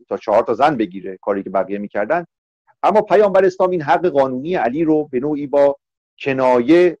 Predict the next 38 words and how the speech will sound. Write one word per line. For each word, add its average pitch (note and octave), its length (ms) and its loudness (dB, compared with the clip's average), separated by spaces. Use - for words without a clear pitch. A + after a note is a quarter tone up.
پاسخ B2+ 400 0
داد G#2 260 2
و A#2 40 -4
اشاره A#2+ 360 -4
کرد C#3+ 240 -2
که C#3+ 260 -2
خانه‌ای C#3+ 440 0
که C#3 100 -6
دختر D#3 320 0
پیامبر A2 460 0
خدا A2 240 -2
در A2 160 0
آن G#2+ 100 -4
هست B2 260 -6
نمی‌تواند G2+ 580 -4
خانه G#2+ 280 -2
دختر C3 400 -2
دشمن C3+ 340 -4
رسول G2 400 -4
خدا F2 260 -4
باشد، D#2 280 -14
در C3+ 140 4
حالی F3 140 6
که E3+ 60 0
خود F#3+ 200 0
ایشان F3 240 0
با E3 80 4
ام C#3 200 2
حبیبه C3 320 0
مثلاً C3+ 220 -2
ازدواج D3 440 0
کرده G2+ 220 -4
بود F#2 180 -20
که G#2+ 100 -10
دختر A2+ 280 -2
ابو G#2 200 2
سفیان A2 360 -4
بود. E2+ 100 -12